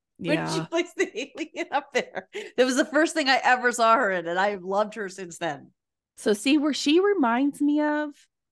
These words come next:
Speaker 2: she reminds me of the mean mom from Parent Trap.
Speaker 1: Oh, she does a lot. Yeah.
Speaker 2: She has, like, those unique
Speaker 1: Mm-hmm.
Speaker 2: features as the same. And I always,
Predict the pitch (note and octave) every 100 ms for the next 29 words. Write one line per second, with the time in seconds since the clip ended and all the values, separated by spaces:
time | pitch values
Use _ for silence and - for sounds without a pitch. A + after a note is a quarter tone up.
0 | _ _ _ _ _ _ _ - - A#3+
1 | B3+ B3+ A#3+ - G#3+ G3+ G3+ F#3+ F#3 F3+
2 | F3+ F3 _ _ _ _ - G3+ G3+ G#3
3 | G#3 F#3+ F3+ F3+ F3+ F3+ _ - F#3+ E3+
4 | E3+ - G3 F#3+ - A#3 A#3+ B3+ B3+ _
5 | _ _ _ _ _ _ _ _ A#3 A#3+
6 | A3+ - C4 G#3 A#3+ C4+ A3+ G#3+ G3+ F3
7 | - F#3+ F3+ E3+ - _ _ _ _ _
8 | - A#3 C4+ B3+ D4+ F4 C#4+ A#3+ A3+ G3
9 | G#3+ G#3+ A#3 A3 - _ _ - F#3 F#3
10 | C#4+ B3 A#3 F#3 F#3+ - - _ - G3+
11 | G#3 - F#3+ - B3+ C#4 G3 G3 G3 F#3
12 | - F3+ F#3+ G#3 F#3+ G#3